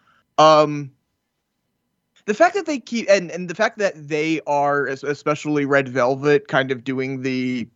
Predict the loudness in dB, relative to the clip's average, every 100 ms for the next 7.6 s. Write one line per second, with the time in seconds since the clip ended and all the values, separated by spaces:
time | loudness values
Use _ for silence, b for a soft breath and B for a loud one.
0 | _ -2 0 2 2 2 2 -2 -2 -2
1 | -2 -4 -6 -10 -8 0 2 4 2 -2
2 | -2 0 0 0 -2 -4 -2 -2 0 2
3 | 2 2 0 0 0 0 -2 -6 b b
4 | b b -2 0 4 2 0 -4 _ _
5 | _ _ _ _ _ -16 -14 -4 -4 0
6 | 4 6 6 2 0 -2 -4 -6 0 0
7 | 0 -2 -4 -4 -4